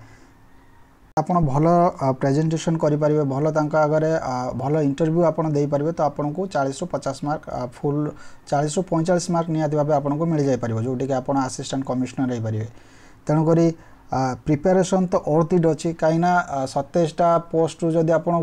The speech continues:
ଗୋଟେ ବି ପୋଷ୍ଟ ଆପଣଙ୍କର ହେଇଗଲା ନା, ତ ଆପଣଙ୍କର ଲାଇଫ୍ ଚେଞ୍ଜ ହେଇଯିବ। କୌଣସି ବି ଗେଜେଟେଡ୍ ପୋଷ୍ଟ ନାହିଁ, ଆ, ଯିଏ ଓ, ଓପିଏସ୍ସି ଓମାସ୍କୁ ମ୍ୟାଚ୍ କରିବ।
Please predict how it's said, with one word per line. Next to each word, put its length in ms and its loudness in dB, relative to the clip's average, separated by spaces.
ଗୋଟେ 340 0
ବି 120 6
ପୋଷ୍ଟ 360 0
ଆପଣଙ୍କର 400 0
ହେଇଗଲା 340 2
ନା, 160 -4
ତ 60 0
ଆପଣଙ୍କର 460 2
ଲାଇଫ୍ 380 0
ଚେଞ୍ଜ 260 0
ହେଇଯିବ। 240 0
କୌଣସି 460 -2
ବି 120 4
ଗେଜେଟେଡ୍ 440 2
ପୋଷ୍ଟ 380 -2
ନାହିଁ, 260 -2
ଆ, 100 -6
ଯିଏ 220 2
ଓ, 180 -2
ଓପିଏସ୍ସି 540 -2
ଓମାସ୍କୁ 440 -2
ମ୍ୟାଚ୍ 260 -2
କରିବ। 260 -4